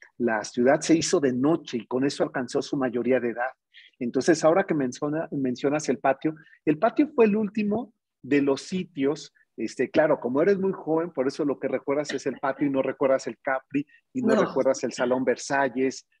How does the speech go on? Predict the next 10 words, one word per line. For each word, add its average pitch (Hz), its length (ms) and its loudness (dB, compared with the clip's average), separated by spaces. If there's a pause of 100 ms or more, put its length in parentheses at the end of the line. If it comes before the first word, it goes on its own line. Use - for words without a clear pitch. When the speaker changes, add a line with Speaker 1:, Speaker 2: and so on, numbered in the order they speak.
(120)
Speaker 1:
este, 113 680 -4
que 156 100 0
eran 143 200 4
estos 139 260 0
lugares, 131 400 2
del, 110 340 -2
los 120 340 -4
dos 156 340 4
grandes 151 440 2
hoteles 143 480 -2